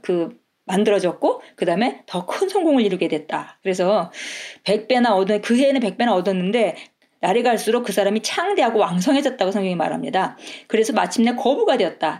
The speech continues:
그래서 양과 소와, 소가 떼를 이루고 종이 심이 많았다. 그런데 그 원주민이었던 블레-, 블레셋 사람들이 그를 시기할 정도로 그렇게 그가 형통하였던 것, 누가 보기에도 뚜렷한 그런 형통과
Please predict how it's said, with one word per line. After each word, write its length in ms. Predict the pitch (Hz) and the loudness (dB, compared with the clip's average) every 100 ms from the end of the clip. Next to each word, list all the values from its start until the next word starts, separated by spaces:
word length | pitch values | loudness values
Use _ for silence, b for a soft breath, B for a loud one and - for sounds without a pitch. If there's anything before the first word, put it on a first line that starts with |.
| B B | B B
그래서 160 | 196 | 0
양과 400 | 170 175 185 202 | 0 0 0 0
소와, 540 | 240 269 233 285 494 _ _ | 0 0 2 2 -2 _ _
소가 340 | - - 294 294 | -6 -2 0 0
떼를 280 | 320 359 269 | 0 2 2
이루고 400 | 190 175 160 B B | 0 0 -4 B B
종이 320 | - 226 247 | 0 2 4
심이 300 | - 392 349 | 0 -2 0
많았다. 580 | 208 180 - - - _ _ _ _ | 0 -2 -8 -10 -10 _ _ _ _
그런데 440 | - 208 226 571 - | -2 0 2 0 0
그 300 | - 254 233 B B | 0 0 -2 B B
원주민이었던 760 | 202 233 254 247 208 185 220 226 | 2 4 4 4 2 2 -2 0
블레-, 320 | 226 220 220 | 0 0 2
블레셋 320 | 226 226 226 | 0 2 0
사람들이 760 | 196 180 175 175 269 466 - _ | -2 -2 -2 -2 -2 -4 -12 _
그를 280 | - 214 226 | 0 2 2
시기할 440 | - 285 320 294 | -2 -2 0 0
정도로 460 | - 208 170 147 151 | 0 -2 -2 -4 -4
그렇게 420 | 175 151 185 170 | -8 -6 -4 -4
그가 400 | 175 160 196 381 B B | -4 -2 -2 -2 B B
형통하였던 720 | - 311 - 269 247 170 - | -4 -4 0 0 2 0 -4
것, 120 | 160 180 | -4 -2
누가 420 | 247 330 320 262 | 2 2 2 0
보기에도 640 | 247 214 196 233 508 554 B B | -2 -2 0 2 0 -2 B B
뚜렷한 580 | 392 453 453 269 180 175 | 0 0 0 -4 -4 -4
그런 340 | 180 175 180 - - | -4 -4 -6 -8 -8
형통과 640 | 311 302 262 185 202 285 | -4 -2 -2 0 0 0